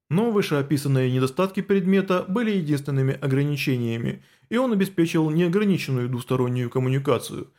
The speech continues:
Довольно спорно, был ли такой предмет достаточно хорош, чтобы занимать слот для снаряжения.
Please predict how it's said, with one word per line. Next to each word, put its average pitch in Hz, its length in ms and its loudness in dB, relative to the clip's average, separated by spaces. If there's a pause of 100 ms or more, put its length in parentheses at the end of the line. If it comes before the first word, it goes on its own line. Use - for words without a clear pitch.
(280)
Довольно 190 360 2
спорно, 139 640 2
был 180 300 0
ли 139 140 0
такой 135 300 0
предмет 139 380 0
достаточно 135 460 -2
хорош, 220 380 0 (200)
чтобы 202 260 -2
занимать 156 380 2
слот 139 300 0
для 127 120 -4
снаряжения. 156 720 0